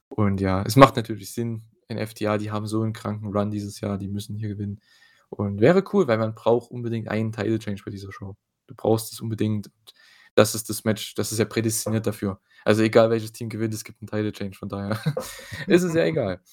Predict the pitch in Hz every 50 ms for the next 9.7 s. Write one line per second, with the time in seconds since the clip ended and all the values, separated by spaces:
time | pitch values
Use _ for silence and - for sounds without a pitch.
0 | - _ _ _ - - _ - - _ _ _ _ _ _ - - 120 135 160
1 | 160 135 107 101 95 - 151 175 180 156 151 143 147 147 139 139 135 139 143 143
2 | 127 120 - - - 147 165 147 120 - - 110 110 117 - - 110 107 - -
3 | 113 110 131 - - - - 95 98 95 95 104 101 - - - 117 123 127 127
4 | 120 123 120 - - 117 - - 123 117 113 - - 123 117 117 120 117 117 -
5 | - - 113 110 110 110 107 - - _ 113 110 - - - 113 110 104 101 104
6 | 101 110 117 127 - - - _ - - - - - - 117 117 - 107 98 -
7 | 107 98 - - 113 110 110 113 110 - - - 135 117 113 _ - - - -
8 | - _ _ - 120 123 131 120 117 117 117 117 113 110 - - 110 107 - -
9 | - 120 156 170 170 - - 170 - - - 143 143 143